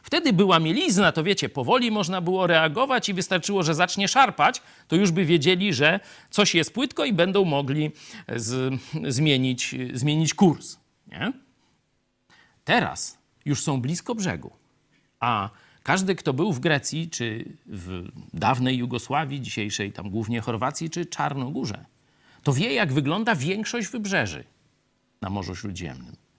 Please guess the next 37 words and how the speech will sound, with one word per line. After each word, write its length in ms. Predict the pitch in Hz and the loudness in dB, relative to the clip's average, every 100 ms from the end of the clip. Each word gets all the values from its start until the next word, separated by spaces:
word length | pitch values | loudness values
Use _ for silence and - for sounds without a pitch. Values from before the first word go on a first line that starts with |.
| _ | _
w 100 | - | -4
tym 160 | 113 | -2
obszarze. 560 | 104 107 - 69 - - _ _ _ _ _ _ _ _ _ _ _ _ _ _ _ _ _ _ _ _ _ _ _ _ - | -2 -4 -6 -6 -10 -18 _ _ _ _ _ _ _ _ _ _ _ _ _ _ _ _ _ _ _ _ _ _ _ _ -14
Na 100 | 87 | -8
Krecie 460 | - 113 - 110 - _ _ _ _ _ _ _ _ | -4 -2 -2 -8 -10 _ _ _ _ _ _ _ _
przy-, 120 | - - - - - | -18 -18 -20 -18 -2
piaszczysta, 500 | 117 - 151 - 170 | -2 0 0 0 -4
y, 600 | - - - - 143 135 | -6 -10 -8 -6 -6 -6
taka 280 | - 110 143 | -6 -4 -4
plaża 380 | - 131 104 180 | 0 0 0 -2
to 140 | - | -4
rzadkość. 680 | 147 254 - - 98 - - - | -4 -4 -8 -12 -10 -16 -18 -6
To 80 | - | 4
już 100 | 170 | 6
zaraz 260 | 151 208 254 | 6 4 4
port. 520 | 466 285 87 - - _ - | 2 0 0 -8 -20 _ -12
A 60 | - | -2
tak 240 | 143 - | 0 0
to, 100 | - | -6
to 120 | - | -8
są 160 | - 127 | -4 -4
skały 400 | - 247 392 - | 0 -2 -2 -4
i 40 | |
skały 420 | - - 254 - | -4 -2 -2 -2
i 60 | - | -8
skały 420 | - 104 - - | -8 -6 -4 -4
i 60 | - | -6
skały. 480 | - - 190 190 85 | -8 -6 -6 -6 -8
Można 280 | 107 151 | -8 -8
iść 120 | 175 - | -8 -6
kilkanaście 520 | 160 113 131 - - | -4 -4 -4 -4 -4
kilometrów 580 | 147 113 107 190 240 170 | -2 -2 -2 -4 -6 -4
i 60 | |
cały 240 | - 147 - | -2 -2 -2
czas 220 | 196 - | -4 -4
jest 160 | 214 | -2
skaliste 540 | - - 113 104 151 | -4 -4 -4 -4 -6